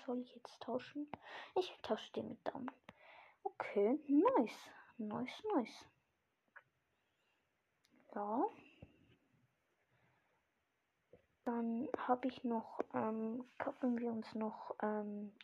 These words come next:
ähm, eine Megabox. Und kauft und nix. Vierhundertzweiundneunzig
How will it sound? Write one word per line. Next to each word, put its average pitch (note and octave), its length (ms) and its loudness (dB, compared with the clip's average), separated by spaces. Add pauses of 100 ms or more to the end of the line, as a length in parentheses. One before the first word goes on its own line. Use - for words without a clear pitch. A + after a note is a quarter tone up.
(1200)
ähm, G#3 320 -2
eine G#3+ 360 2
Megabox. - 960 -2 (280)
Und G#3+ 720 0 (2000)
kauft - 560 2
und A#3 520 2 (1400)
nix. - 640 0 (1600)
Vierhundertzweiundneunzig A3 1000 2